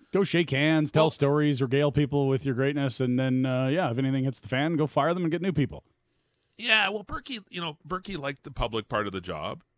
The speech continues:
Speaker 2: Um, in
Speaker 1: He's good
Speaker 2: everywhere
Speaker 1: at it,
Speaker 2: he's
Speaker 1: too.
Speaker 2: been. Now he, yeah, and he's, and he is good at it. Um, now, now, like, in Pittsburgh, it's a bit weird now, right? 'Cause they just fired his boss, so I don't know what's
Speaker 1: Mm.
Speaker 2: going on down there right now.
Speaker 1: New owners.
Speaker 2: Um,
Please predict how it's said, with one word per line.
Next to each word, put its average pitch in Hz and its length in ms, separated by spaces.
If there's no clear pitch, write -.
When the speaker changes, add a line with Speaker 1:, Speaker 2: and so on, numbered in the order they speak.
Speaker 2:
Um, 95 600
in 117 120
Speaker 1:
He's 170 60
good 143 220
Speaker 2:
everywhere 113 100
Speaker 1:
at 107 60
it, 113 40
Speaker 2:
he's 98 100
Speaker 1:
too. 160 120
Speaker 2:
been. 110 140
Now 120 140
he, 127 80
yeah, 165 320
and 165 180
he's, 185 220
and 214 120
he 214 60
is 226 140
good 143 180
at 73 200
it. - 140
Um, 135 280
now, 160 160
now, 147 260
like, 123 140
in 123 80
Pittsburgh, 127 340
it's 107 140
a - 20
bit 92 160
weird 110 240
now, 73 140
right? 87 160
'Cause 92 100
they 85 120
just 87 260
fired 92 320
his 120 160
boss, 78 420
so 82 300
I 90 40
don't 117 80
know 107 60
what's 107 200
Speaker 1:
Mm. 95 40
Speaker 2:
going 82 160
on 76 140
down 76 180
there 90 140
right 69 200
now. 76 220
Speaker 1:
New 131 160
owners. 131 320
Speaker 2:
Um, 87 400